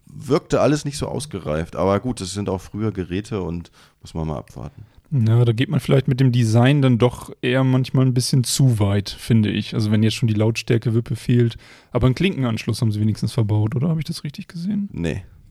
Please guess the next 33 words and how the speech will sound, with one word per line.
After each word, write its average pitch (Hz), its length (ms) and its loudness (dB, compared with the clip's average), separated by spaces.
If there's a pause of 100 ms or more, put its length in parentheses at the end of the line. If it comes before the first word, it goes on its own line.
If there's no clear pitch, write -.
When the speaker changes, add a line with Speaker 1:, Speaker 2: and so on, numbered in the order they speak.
(100)
Speaker 2:
Haben 117 220 4
sie 107 100 2
auch 110 240 2
nicht. 104 320 -2 (160)
Speaker 1:
Nee, 92 480 -2 (180)
da 98 160 -2
war 107 100 2
auch 104 120 0
kein 104 220 -4
Platz - 420 -4
mehr. - 240 -2
<laughs> - 60 -14 (2250)
Speaker 2:
Ja 127 160 4
gut, 165 220 2
ähm, 117 360 6
das 117 180 2
Gerät, 127 460 0
ähm, 120 380 4 (120)
hat 120 200 -4
sogar 143 280 0
auch 131 220 -2
eine 120 260 2
Gesichtserkennung, 156 1120 -2
ähm, 123 220 -2
auch 120 260 0
wie 113 160 -2
Apple 175 320 -2
mit 120 220 0
diesem 107 320 0
drei 104 200 0
D 110 260 0
Sensor. 147 560 2
Speaker 1:
Ja. 160 60 -2